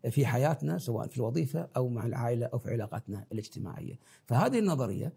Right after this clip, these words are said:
هي تحوي، آه، ستة أنماط من التفكير، غالب الناس لا يخرجون عن هذه الأنماط، آه، الستة، وبالتالي يكون في هناك تعمد. إذا أنت عندك، كل واحد فينا على فكرة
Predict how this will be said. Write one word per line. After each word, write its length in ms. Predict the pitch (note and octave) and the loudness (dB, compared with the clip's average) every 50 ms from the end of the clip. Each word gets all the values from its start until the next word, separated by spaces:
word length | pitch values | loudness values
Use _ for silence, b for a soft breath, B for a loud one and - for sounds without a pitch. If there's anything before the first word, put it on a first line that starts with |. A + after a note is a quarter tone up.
| b b b b b | b b b b b
هي 320 | B2+ C#3 D#3+ F3 G#3 C4+ - B B B B B B - - - | 2 2 4 2 0 -2 -6 B B B B B B -20 -6 0
تحوي، 580 | - D3+ - - D3+ C#3+ D#3+ F3+ F#3+ - - - - | 0 0 0 0 0 2 2 4 2 2 0 -2 -2
آه، 180 | B2 A2 - - | -2 -2 -2 -4
ستة 480 | - - - B3+ C4 - B3+ - - | -6 -2 -2 -2 2 2 0 2 2
أنماط 480 | C3 B2+ B2 C3+ D3 D#3+ F3+ F3 F3+ E3 | 2 2 4 4 2 2 2 0 0 2
من 80 | C3 C3+ | 2 2
التفكير، 600 | C3+ C3+ C#3 C#3 C3 - - F3 E3+ F3+ F3+ F3+ | 2 2 0 -4 -4 -4 -4 -2 -2 -2 -2 -4
غالب 480 | C#3 C#3 D3 F#3+ G#3+ A#3+ A#3+ G#3+ E3+ D#3 | -8 -6 -4 -4 -2 -2 0 0 0 0
الناس 480 | D3 D3+ D3+ D#3+ F3 G#3 G3+ - - b b b b b | 0 0 0 0 -2 -2 -4 -6 -10 b b b b b
لا 160 | - C3 D#3+ | 0 2 4
يخرجون 400 | F#3+ F#3 C3+ - D3+ C#3+ E3+ E3 | 4 2 2 0 0 2 2 4
عن 120 | B2+ C3 G#2+ | 4 4 4
هذه 300 | A#2 C#3 C#3 C3+ B2 A2+ | 4 4 4 4 2 2
الأنماط، 640 | C3 - A#2+ A2+ A#2 B2 B2 C#3+ C#3 - - - b b b b b b b b - | 2 0 0 0 0 0 0 0 -2 -4 -8 -16 b b b b b b b b -4
آه، 120 | G#2+ - - | -4 -4 -2
الستة، 540 | - - - - G3 G3 F#3+ - G#3 A3 - B B B B B B | -4 -4 0 0 0 0 0 0 -2 -2 -2 B B B B B B
وبالتالي 640 | - A#2+ B2 B2 - E3 E3+ E3 D#3+ D#3+ E3 F3 F3 B B B B - | -4 -2 -2 -2 0 2 2 2 2 2 0 0 -2 B B B B -8
يكون 200 | C3 - E3+ D#3+ | -4 0 2 2
في 140 | C3+ F3 D#3+ | 4 6 6
هناك 320 | C#3+ D#3 E3 E3 D#3+ C#3 - E3 E3 - | 6 6 4 2 2 2 2 0 0 2
تعمد. 520 | - C#3 B2 - D#3+ D3 B2+ A2 G2+ F#2 - | 2 4 4 6 4 4 4 2 0 0 2
إذا 120 | B2 D3 | 4 4
أنت 140 | D3+ C3+ - | 4 4 4
عندك، 500 | - G2 D#3 C#3 C3 D#3+ - - - - - - | 2 2 2 2 2 0 -2 -4 -8 -20 -6 2
كل 120 | - G3 | 6 8
واحد 200 | E3+ C3+ A2+ - | 8 8 6 4
فينا 160 | - A2+ - | 0 0 0
على 100 | - G#2 | 0 -4
فكرة 260 | G2 G#2 - A#2+ C3+ | -6 -6 -4 -6 -6